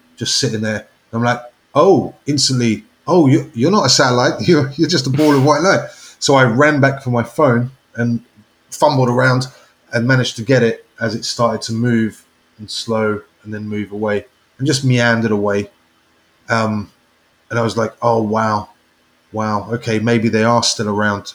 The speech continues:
Um, oh, yeah. Uh, sorry, dude, I forgot. There are two, two things I have to mention. There was a guy in twenty eighteen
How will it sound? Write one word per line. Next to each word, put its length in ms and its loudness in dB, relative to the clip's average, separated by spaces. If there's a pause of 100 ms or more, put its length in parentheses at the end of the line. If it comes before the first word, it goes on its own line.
Um, 280 -6 (580)
oh, 260 -2 (460)
yeah. 240 0 (200)
Uh, 360 2
sorry, 340 2 (220)
dude, 180 0
I 140 -8
forgot. 520 -2
There 220 2
are 160 4
two, 220 -4 (100)
two 180 4
things 280 0
I 60 0
have 180 0
to 100 -6
mention. 380 -6 (1800)
There 240 4
was 160 6
a 60 4
guy 280 4
in 140 4
twenty 260 0
eighteen 560 2